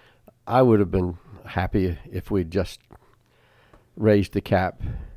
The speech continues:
on how many barrels. You know, most of the breweries aren't gonna use it anyhow.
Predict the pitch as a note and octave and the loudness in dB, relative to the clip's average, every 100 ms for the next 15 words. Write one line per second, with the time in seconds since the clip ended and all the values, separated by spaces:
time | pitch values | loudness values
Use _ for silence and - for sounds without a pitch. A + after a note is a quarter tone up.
0 | - - - F#2 G2 F#2 D#2+ F2 F2+ E2+ | -20 -10 -4 0 0 0 -2 0 -2 -4
1 | - _ - - _ _ D#3 C#3 A#2 A2+ | -10 _ -20 -20 _ _ 4 4 6 8
2 | C3 - G2+ F#2+ G2 F#2+ F#2 F#2 F2+ F2+ | 8 4 -2 -2 2 2 2 2 0 2
3 | F2+ F2+ F#2 G2 E2+ F#2+ F2+ E2+ E2+ | 0 0 0 0 0 0 0 -2 -4